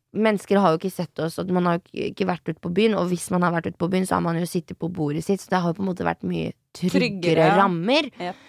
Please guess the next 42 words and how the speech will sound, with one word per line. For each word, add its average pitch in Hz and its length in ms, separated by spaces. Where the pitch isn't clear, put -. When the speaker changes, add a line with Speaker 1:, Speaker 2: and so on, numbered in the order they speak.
Speaker 1:
Men 254 200
nå 190 240
som 185 160
det 190 80
har 208 180
åpnet, 269 640
jeg 214 180
blir 247 160
jo 202 80
nesten 190 320
sånn, 170 260
man 220 140
blir 180 160
jo - 20
redd, 392 380
da. 554 200
Speaker 2:
Man, 302 220
så - 240
klart 185 480
blir 160 160
man 170 140
redd. 190 200
Altså, - 180
Speaker 1:
Når 240 40
Speaker 2:
jeg 277 80
Speaker 1:
man 285 120
Speaker 2:
vil 359 100
jo 320 60
Speaker 1:
hører 226 340
Speaker 2:
faen 339 100
Speaker 1:
sånn. 220 220
Speaker 2:
ikke 202 480
bli 202 240
banka 196 460
opp. - 240
Ingen 392 340
vil 320 200
bli 262 200
banka 269 400
opp! - 160
Altså, 262 540
det, 247 100